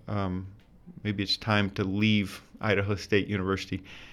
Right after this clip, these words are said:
And all my family's in the South. My father's family's in Mississippi, my mother's family's in Alabama, so I wanted to kinda go home. So I transferred to University of North Alabama, and, uh,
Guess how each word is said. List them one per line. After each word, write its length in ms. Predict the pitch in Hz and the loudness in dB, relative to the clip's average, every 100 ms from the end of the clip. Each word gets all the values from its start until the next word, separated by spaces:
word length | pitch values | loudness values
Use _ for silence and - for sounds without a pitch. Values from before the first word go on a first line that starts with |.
| - - | -14 0
And 240 | 110 107 | 2 4
all 160 | - 127 | 4 6
my 120 | 110 | 6
family's 500 | 113 110 110 107 101 | 4 2 4 4 2
in 80 | 107 | 0
the 60 | |
South. 460 | 98 - 87 82 - | 0 2 2 2 -2
My 80 | 92 | -2
father's 340 | - 98 98 | 2 2 2
family's 420 | - 95 98 95 | 0 0 0 -2
in 120 | 101 98 | -2 -2
Mississippi, 520 | 95 - 98 - 98 | -2 -2 -2 0 -2
my 120 | 92 | -2
mother's 320 | 95 95 92 | 0 0 0
family's 380 | - 95 95 92 | -2 -2 -2 -2
in 60 | 95 | -2
Alabama, 440 | 92 90 92 92 | 0 0 -2 -2
so 140 | 95 135 | -2 0
I 40 | |
wanted 280 | 139 110 - | 2 0 0
to 40 | |
kinda 160 | 110 98 | 0 2
go 180 | 95 95 | 2 0
home. 320 | 107 92 90 - - - - - - | 0 -2 -4 -12 -20 -20 -20 -20 -4
So 120 | - | 2
I 40 | 113 | 4
transferred 480 | 131 120 113 120 | 4 4 2 0
to 60 | 110 | 4
University 420 | 113 113 107 - | 4 4 4 0
of 60 | 101 | 0
North 240 | 104 101 | 0 2
Alabama, 600 | 95 90 82 92 82 85 - - - - - - - - - | 4 4 4 0 0 -4 -10 -20 -20 -20 -20 -20 -20 -20 -6
and, 400 | - 104 101 95 | 0 2 0 0
uh, 340 | 95 92 92 | 2 2 0